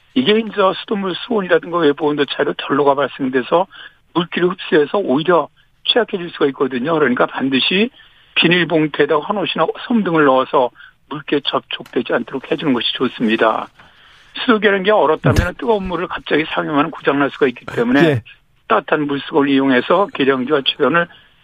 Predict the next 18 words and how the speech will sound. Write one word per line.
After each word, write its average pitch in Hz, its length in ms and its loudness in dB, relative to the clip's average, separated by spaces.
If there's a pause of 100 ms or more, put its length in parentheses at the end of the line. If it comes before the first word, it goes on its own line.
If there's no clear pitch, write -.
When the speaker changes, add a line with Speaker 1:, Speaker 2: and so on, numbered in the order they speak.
(100)
Speaker 1:
감싸서 139 640 0
천천히 - 400 -2
녹여주고요. 123 880 2 (500)
많이 170 220 0
동파되었다면은, 160 1000 0 (420)
어, 135 160 2
지자체별로 165 800 0 (160)
상하수도 208 600 0 (140)
사업소가 - 380 2
있습니다. 139 540 2
Speaker 2:
예. 170 260 6 (240)
Speaker 1:
이걸로 147 300 2
빨리 156 280 0
신고하시는 165 560 -2
것이 113 220 -4
좋겠네요. 107 720 0
Speaker 2:
알겠습니다. 135 680 4
센터장님, 233 760 4